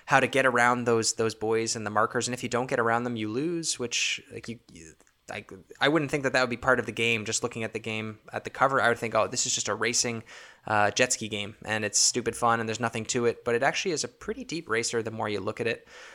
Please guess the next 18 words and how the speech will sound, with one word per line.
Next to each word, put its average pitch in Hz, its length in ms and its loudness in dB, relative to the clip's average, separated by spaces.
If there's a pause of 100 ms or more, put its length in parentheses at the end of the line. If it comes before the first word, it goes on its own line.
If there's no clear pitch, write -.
(100)
I 151 80 6
just 262 160 0
think 254 160 -4
that 139 220 2
these 120 240 0
jet 120 200 0
ski 107 220 -4
racing 104 300 0
games 107 260 -4
are 104 220 -4
from 120 260 0
a, 104 180 2
an 107 120 0
arcade 107 500 -2
time 110 380 -2
where 107 100 0
you 107 160 -2
had, 107 460 2